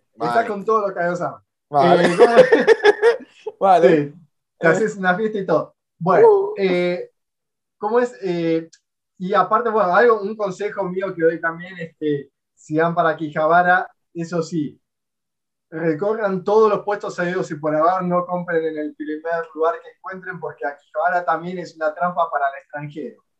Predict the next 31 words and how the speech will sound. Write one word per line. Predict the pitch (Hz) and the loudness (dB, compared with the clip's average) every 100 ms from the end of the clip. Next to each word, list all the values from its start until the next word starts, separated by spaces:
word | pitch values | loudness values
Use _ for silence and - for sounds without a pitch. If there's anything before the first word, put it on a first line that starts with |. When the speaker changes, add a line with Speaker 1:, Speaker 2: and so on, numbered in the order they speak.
| _ _ _ _ _ | _ _ _ _ _
Speaker 1:
¿Ya | 127 | -8
está? | 143 160 190 | -2 0 0
Speaker 2:
Este, | 143 139 135 - - | -4 -10 -14 -16 -12
porque, | 147 151 147 143 139 131 139 _ - | -10 -4 -4 -2 -6 -8 -10 _ -10
eh, | 147 139 135 127 - _ _ - | -6 -6 -8 -12 -14 _ _ -16
porque | 160 170 | -10 -4
hay | 175 | -4
muchos | 196 196 185 | -4 -4 -2
lugares | 185 185 151 165 | 0 2 0 -4
que | _ | _
son | - 170 170 180 160 | -10 -6 -6 -6 -8
muy | 147 196 185 | -8 -8 -8
caros, | - 165 139 135 - _ _ _ _ _ _ _ | -2 -2 -2 -6 -12 _ _ _ _ _ _ _
pero | 185 208 | -4 -2
también | 202 190 196 | -2 -2 -2
hay | 190 | -2
negocios | 185 190 196 | -2 -4 -6
que | 175 | -6
te | 165 | -4
venden | 180 190 | -4 -6
lo | 180 170 | -6 -6
mismo | 190 185 185 | -8 -12 -14
muy | 165 165 | -10 -2
barato | 151 147 120 _ _ _ _ _ - | 0 0 -2 _ _ _ _ _ -18
y | 143 | -8
nuevo. | 147 127 101 85 _ _ _ _ - | -6 -6 -8 -14 _ _ _ _ -14
Entonces | 143 170 170 170 - 139 | -8 -6 -6 -6 -8 -8
hay | 151 | -4
que | 160 147 | -2 -2
recorrer | 143 151 143 156 156 156 143 | -4 -6 -6 -2 0 2 0
bastante. | 135 - - 143 113 | -2 -6 -6 -8 -8